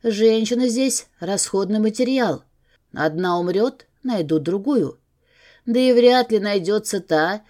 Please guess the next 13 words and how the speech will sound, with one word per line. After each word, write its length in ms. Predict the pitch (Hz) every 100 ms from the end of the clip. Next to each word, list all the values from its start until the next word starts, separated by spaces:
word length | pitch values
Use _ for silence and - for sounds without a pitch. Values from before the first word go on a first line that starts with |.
| _
что 240 | - - 196
захочет 640 | 190 185 - 175 190 190
производить 680 | 196 202 185 190 170 165 196
на 140 | 196 185
свет 380 | - 185 185 -
уродов 580 | 185 165 160 160 220 -
один 400 | 202 143 156 165
за 140 | 185
другим. 480 | 190 220 226 240 147 _ _ _ _ _ _ _ _
Выходит, 680 | 165 160 - 170 175 220 - _ _
что 320 | - - 240
и 120 | 226 226
ты? 420 | - 254 302